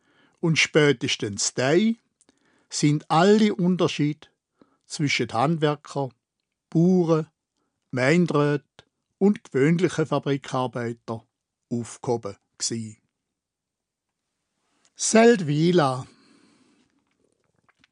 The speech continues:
Wenn man vom Dorf Wilchingen gegen dem Unterneuhaus rausläuft, kommt man etwa auf der Hälfte vom Weg an einem besonderen Haus vorbei.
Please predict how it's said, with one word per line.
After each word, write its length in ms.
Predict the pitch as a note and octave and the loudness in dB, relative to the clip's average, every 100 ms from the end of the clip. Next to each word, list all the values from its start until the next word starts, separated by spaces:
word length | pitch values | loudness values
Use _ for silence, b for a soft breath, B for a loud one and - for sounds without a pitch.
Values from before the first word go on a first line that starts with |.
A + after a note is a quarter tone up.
| _ _ - | _ _ 0
Wenn 220 | F3 F#3+ | 2 4
man 120 | E3 | 4
vom 240 | D3+ C#3+ | 2 0
Dorf 380 | C3+ C3+ C3+ - | 2 2 2 0
Wilchingen 680 | - G#3+ - G3 G3+ F3+ E3+ - _ _ _ _ _ | 0 2 2 4 4 2 0 -6 _ _ _ _ _
gegen 340 | - E3+ D3 C#3 | 0 2 2 0
dem 20 | |
Unterneuhaus 960 | D3+ F3+ F#3+ F3+ E3+ F3 D#3 E3+ E3+ E3+ | 2 4 4 2 2 2 2 0 0 0
rausläuft, 920 | D#3 - D3 C#3 C3+ C#3 - - - _ _ b b b b b b | -2 -2 -2 -2 -4 -8 -12 -20 -20 _ _ b b b b b b
kommt 420 | - B3 D#4+ - | 4 4 4 0
man 160 | G3 | 2
etwa 340 | F3+ D#3+ D#3+ D3 | 2 0 0 -2
auf 140 | C3 | -2
der 120 | - A#2 | -4 0
Hälfte 460 | C3+ F#3+ - F3 | 2 0 -2 -2
vom 280 | - E3 D#3+ | 0 -2 0
Weg 360 | D3+ D3 - _ _ _ _ _ _ | -2 -4 -10 _ _ _ _ _ _
an 200 | D#3 F#3 | 0 2
einem 180 | D#3 C3+ | 2 0
besonderen 640 | - D#3+ F3+ F#3 E3+ E3 | 0 2 2 2 0 0
Haus 300 | E3 D#3 D3+ | 0 0 -2
vorbei. 540 | - C#3+ B2 A2 G2+ | -4 -4 -6 -10 -12